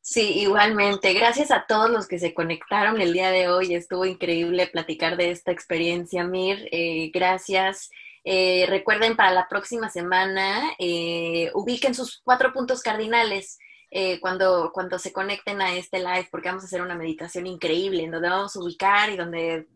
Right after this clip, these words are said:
etcétera. Va a estar increíble, no se lo pierdan. Pero ubiquen sus puntos cardinales. Recuérdenlo.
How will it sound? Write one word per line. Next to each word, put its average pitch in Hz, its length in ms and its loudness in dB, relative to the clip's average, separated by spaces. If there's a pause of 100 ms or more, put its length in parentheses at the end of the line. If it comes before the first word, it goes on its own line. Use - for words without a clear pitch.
etcétera. - 480 -8
Va 139 80 2
a 202 40 0
estar 208 200 -2
increíble, 165 460 -8
no 180 140 -6
se 208 80 -10
lo 170 140 -4
pierdan. 165 340 -4
Pero 190 200 2
ubiquen 240 420 -4
sus 240 180 -12
puntos 214 320 -8
cardinales. 170 800 -8 (720)
Recuérdenlo. 156 580 -8